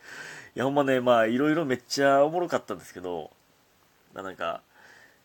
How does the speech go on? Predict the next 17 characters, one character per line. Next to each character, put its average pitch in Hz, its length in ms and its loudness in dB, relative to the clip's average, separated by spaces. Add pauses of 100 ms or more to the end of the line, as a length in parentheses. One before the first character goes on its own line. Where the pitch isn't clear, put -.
え 107 400 0
ー、 - 20 -8
ま 123 80 -2
あ 120 40 2
野 156 140 4
球 226 200 -4 (960)
や 165 120 0
っ 165 40 -6
て 151 120 -6
る 104 100 -8
ね、 82 180 -18
中 92 220 -6
置 90 160 -12
は 82 60 -12
ね。 - 160 -20 (840)
あ 87 160 -8
の、 80 460 -16